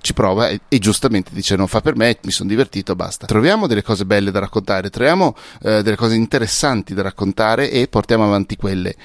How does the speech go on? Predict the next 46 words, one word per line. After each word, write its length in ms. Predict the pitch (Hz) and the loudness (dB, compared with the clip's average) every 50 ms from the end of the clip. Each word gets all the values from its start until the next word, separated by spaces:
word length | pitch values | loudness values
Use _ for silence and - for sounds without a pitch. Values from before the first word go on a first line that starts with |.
| - - - - - | -20 -20 -20 -16 -8
Facciamo 320 | - 120 117 - 113 101 | -4 -2 0 2 4 4
delle 160 | 95 95 92 | 4 2 0
prove, 460 | - - 107 113 123 135 175 185 190 _ | 0 2 2 2 4 2 0 -4 -6 _
registriamoci 580 | - 131 147 143 135 139 - 143 127 120 113 107 | -2 -2 0 0 0 0 0 0 0 0 -2 -2
col 140 | - 98 | -4 -4
telefono, 460 | - 107 98 95 90 - 123 131 156 160 | -2 -2 -4 -4 -4 -2 -2 -2 -4 -4
capiamo 380 | - - 110 - 165 190 175 127 | -4 -4 0 2 2 2 2 2
ba-, 220 | 107 113 107 104 | 0 2 0 0
banalmente, 640 | - 117 110 104 107 120 143 147 - - 107 95 - - - - - | 0 0 0 2 4 4 2 2 2 2 0 0 0 -4 -12 -20 -18
b-, 120 | - - - - - - - | -14 -14 -14 -12 -12 -12 -8
oggi 340 | - 92 101 113 98 110 104 | -4 -2 -2 0 0 2 0
nel 100 | 101 95 | 2 2
duemilaventitré 600 | 101 95 101 101 101 98 95 107 95 - 113 113 | 0 2 2 2 2 0 0 -2 -2 0 2 4
è 60 | 110 | 4
abbastanza, 880 | 104 98 92 95 - - - - 107 107 107 - - 113 104 - - _ - | 4 2 0 -2 -6 -4 -2 0 0 0 0 0 0 0 0 0 -2 _ -14
eh, 140 | 104 98 - - | -14 -12 -6 -2
improbabile 760 | - 107 107 - - 110 104 110 101 92 98 90 90 87 - - - | 0 0 2 2 2 2 2 2 2 0 -2 -4 -4 -6 -8 -8 -4
quello 180 | - 110 107 | -2 0 0
che 80 | 90 98 | 0 0
sto 120 | - 107 | 0 0
dicendo, 400 | 101 90 - 104 95 92 92 95 | 0 0 2 0 0 2 0 0
ma 200 | 101 101 98 - - - - - - - | 0 0 -2 -2 -6 -14 -20 -20 -14 -6
abbiamo 360 | - 127 135 160 226 226 196 131 | -2 0 2 4 4 4 4 2
mai 140 | 123 120 107 | 0 0 -2
sentito 380 | - 107 98 - 104 - 113 | -2 -4 -2 -2 0 0 2
la 60 | 98 | 2
nostra 280 | 95 95 95 - 98 98 | 2 0 -2 -2 -4 -2
voce? 400 | 95 98 90 - - 104 117 127 _ _ - - | 0 0 -2 -2 -2 -4 -4 -6 _ _ -4 -2
Davvero? 520 | 107 95 92 101 92 90 92 110 135 147 | -2 0 2 2 2 2 2 0 -2 -2
Qualche 260 | - 120 117 107 - 117 | 0 0 0 2 2 2
anno 140 | 117 139 147 | 2 2 2
fa 300 | - - 120 117 123 - | 2 2 2 2 2 0
era 220 | - 117 104 104 104 | 0 0 0 0 0
un 80 | 104 | 0
pochino 320 | - 101 101 - 113 123 117 | 0 -2 -4 -2 0 0 0
più 120 | - 101 | -2 -2
facile 420 | - - 120 117 - - 98 92 95 | -2 0 0 0 -2 -4 -4 -4 -4
in-, 180 | - 101 98 - - - _ - | -4 -4 -8 -10 -12 -16 _ -6
incappare 400 | 107 98 - 113 - - 104 101 | -4 -2 -2 -2 0 0 2 2
in 60 | 92 | 2
qualcuno 340 | 113 110 - 107 104 110 113 | 2 0 2 2 2 2 2
che 240 | - 101 92 - - | 0 0 -2 -2 -2
per 120 | - 107 101 | -4 -2 -2
la 80 | 104 92 | -2 0
prima 200 | - 113 113 110 | 2 4 4 4
volta, 400 | 104 104 104 - - 113 107 | 4 4 2 2 2 0 0